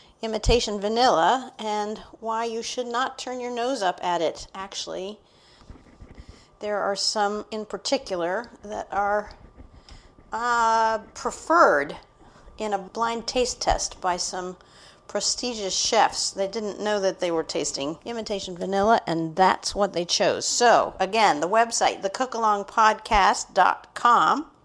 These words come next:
and into that search bar, type in chocolate.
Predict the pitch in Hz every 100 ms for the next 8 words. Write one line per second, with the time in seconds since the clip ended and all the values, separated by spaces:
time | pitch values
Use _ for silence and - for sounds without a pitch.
0 | _ _ 185 190 202 180 - 247 220 233
1 | 226 - 247 - 214 220 220 226 220 -
2 | 220 220 - - - - - _ - -
3 | 294 392 - 123 - -